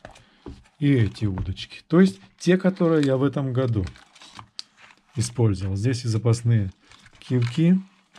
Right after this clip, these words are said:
Здесь вот так всё это отстёгивается. Итак,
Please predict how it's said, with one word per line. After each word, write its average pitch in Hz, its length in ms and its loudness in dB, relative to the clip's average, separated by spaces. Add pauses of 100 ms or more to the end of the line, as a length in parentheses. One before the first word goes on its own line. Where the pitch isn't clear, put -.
(640)
Здесь 120 160 -2
вот 120 120 2
так 117 200 2
всё - 220 -2
это 101 240 -2 (280)
отстёгивается. 170 1000 -2 (1600)
Итак, 151 560 -2